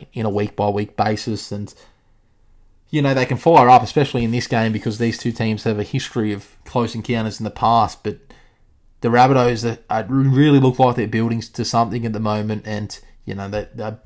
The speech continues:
big win the last couple of weekends to really cement their spot in the top eight. This is probably the Rabbitohs' last, I guess, easier game, you could say, before they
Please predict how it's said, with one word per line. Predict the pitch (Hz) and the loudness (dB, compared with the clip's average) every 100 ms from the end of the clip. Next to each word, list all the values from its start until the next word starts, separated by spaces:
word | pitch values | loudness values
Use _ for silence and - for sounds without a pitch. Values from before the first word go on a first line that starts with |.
| - | 2
big | 160 131 | 2 2
win | 120 113 110 | 0 0 -4
the | 107 | -4
last | 110 107 - | -2 -2 -2
couple | 110 104 | -6 -4
of | |
weekends | 104 101 110 107 | -6 -6 -8 -8
to | 101 | -8
really | 110 101 | -6 -8
cement | 104 104 107 | -8 -8 -8
their | 90 | -10
spot | 101 - 107 | -10 -8 -8
in | |
the | 104 | -8
top | 113 104 | -8 -4
eight. | 104 101 | -4 -6
This | 113 | -10
is | 127 | -8
probably | 131 123 | -4 -2
the | 113 107 | -2 -6
Rabbitohs' | 107 110 113 107 - - - _ - | -4 -4 -4 -8 -10 -20 -20 _ -4
last, | 120 117 113 - - - - | 2 4 2 -2 -18 -20 -12
I | 107 | -8
guess, | 101 101 - | -6 -6 -6
easier | 123 139 127 120 | -2 -2 0 -4
game, | 107 107 104 104 | -4 -6 -6 -10
you | 101 | -12
could | 101 | -12
say, | - 104 107 107 - - | -4 -2 -2 -8 -14 -12
before | 110 120 | -10 -6
they | 110 101 | -4 -6